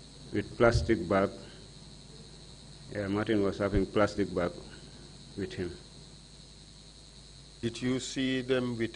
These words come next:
Speaker 2: any other tools?
Speaker 1: That very day, I didn't see any tool.
Speaker 2: Did you see anybody with a hammer?
Speaker 1: No, sir, no, sir.
Speaker 2: Did you see anybody with an electric box?
Speaker 1: Electric?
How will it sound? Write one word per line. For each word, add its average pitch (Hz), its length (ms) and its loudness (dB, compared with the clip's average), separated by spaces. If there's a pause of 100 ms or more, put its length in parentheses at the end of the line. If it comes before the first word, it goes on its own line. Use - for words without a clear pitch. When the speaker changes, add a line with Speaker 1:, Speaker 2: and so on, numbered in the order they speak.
(120)
Speaker 2:
any 156 260 6
other 127 260 4
tools? - 840 0 (1300)
Speaker 1:
That 98 120 -6
very 95 260 -2
day, 90 180 -4
I 92 120 -4
didn't 98 160 -2
see 92 200 -4
any 95 180 -2
tool. 95 300 -8 (520)
Speaker 2:
Did 113 180 0
you 131 140 2
see 147 320 4
anybody 135 420 4
with 131 160 0
a 123 60 4
hammer? 135 340 2 (640)
Speaker 1:
No, 90 160 -4
sir, 85 220 -8 (180)
no, 85 60 -12
sir. - 140 -12 (1080)
Speaker 2:
Did 120 240 0
you 135 160 2
see 147 440 4
anybody 127 640 4 (360)
with 123 180 4
an 123 240 4
electric 131 480 4 (160)
box? - 580 2 (1500)
Speaker 1:
Electric? 123 360 4